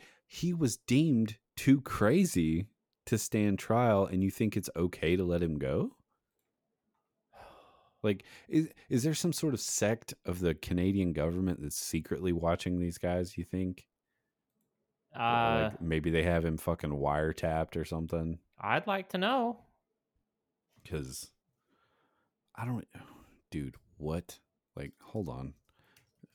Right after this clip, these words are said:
Speaker 1: Vince Lee.
Speaker 2: I love how he changed his name, too.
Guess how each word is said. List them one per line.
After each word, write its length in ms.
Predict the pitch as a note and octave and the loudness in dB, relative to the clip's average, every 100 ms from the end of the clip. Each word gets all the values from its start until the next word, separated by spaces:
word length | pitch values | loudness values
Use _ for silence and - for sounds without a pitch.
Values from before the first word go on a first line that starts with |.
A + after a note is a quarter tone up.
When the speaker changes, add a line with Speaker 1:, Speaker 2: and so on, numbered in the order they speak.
| _ - | _ -6
Speaker 1:
Vince 500 | F#2+ F#2+ - - - | -4 -4 -6 -10 -10
Lee. 600 | D2 D2 C#2+ C#2 C#2 D2 _ _ _ _ _ _ _ _ _ _ _ _ _ _ _ _ _ _ _ _ _ - | -10 -8 -6 -8 -10 -12 _ _ _ _ _ _ _ _ _ _ _ _ _ _ _ _ _ _ _ _ _ -6
Speaker 2:
I 60 | |
love 200 | B2+ E3 | -4 -4
how 100 | D3+ | -4
he 80 | G#2 | -6
changed 380 | - A2 A#2 G#2 | -6 -8 -8 -10
his 160 | F2+ | -12
name, 360 | F#2 G#2+ A2+ E2+ | -8 -6 -6 -10
too. 340 | - A2 G2 | -8 -6 -6